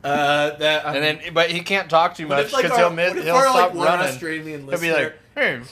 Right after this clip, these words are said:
Speaker 2: fuck you guys."
Speaker 1: What if our one Australian listener doesn't have, we, I, we're all about people without hands.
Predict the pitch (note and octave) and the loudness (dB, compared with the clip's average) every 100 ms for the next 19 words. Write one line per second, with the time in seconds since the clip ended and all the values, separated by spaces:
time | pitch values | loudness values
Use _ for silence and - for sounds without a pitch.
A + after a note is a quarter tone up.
0 | - - D#4 D#4+ E3+ C#3 F3+ F#3 - F#3+ | -8 -6 -4 -2 2 2 0 -4 -4 -4
1 | F3+ D3 D3+ F3 F3 D#3 C#3 C3+ C3 C#3+ | -4 -4 -6 -8 -8 -12 -12 -14 -16 -14
2 | A#2+ A#2 B2 A#2 A2+ C#3 F#3+ - F#3 G3 | -14 -12 -14 -14 -14 -6 -6 -4 -2 -2
3 | B3+ C4 F#3+ F#3 F3 D3+ B2+ B2+ A#2+ A#2 | -2 -2 0 0 0 -2 -4 -8 -10 -16
4 | A2+ A2+ A#2+ C3 D3+ C#3+ C3+ | -12 -10 -10 -8 -8 -10 -12